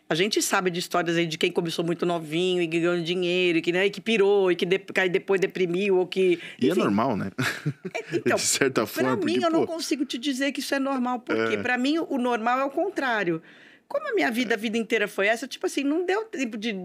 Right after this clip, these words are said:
Speaker 1: de entrar em crise,
Speaker 2: Sim.
Speaker 1: porque a minha vida era essa. Então, assim, é... eu adolescente, eu tive uma adolescência nor-, normal, entre aspas? Não. Porque minhas amigas iam pro shopping, minhas amigas saíam juntas, minhas amigas fim de semana tinham outro.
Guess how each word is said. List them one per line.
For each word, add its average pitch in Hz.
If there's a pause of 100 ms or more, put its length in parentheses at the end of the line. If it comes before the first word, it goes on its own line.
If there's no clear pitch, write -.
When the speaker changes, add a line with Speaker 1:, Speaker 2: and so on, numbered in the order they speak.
Speaker 1:
de 196
entrar 220
em 208
crise, 170
Speaker 2:
Sim. 120
Speaker 1:
porque 110
a 453
minha 480
vida 285
era 494
essa. 208 (300)
Então, 294
assim, 196 (340)
é... 180 (260)
eu 254
adolescente, 262
eu 214
tive 262
uma 233
adolescência 185
nor-, 170
normal, 190
entre 165
aspas? 185 (180)
Não. 202 (400)
Porque 226
minhas 208
amigas 180
iam 170
pro 214
shopping, 233
minhas 190
amigas 180
saíam 175
juntas, 233 (260)
minhas 202
amigas 185
fim 202
de -
semana 180
tinham 180
outro. 196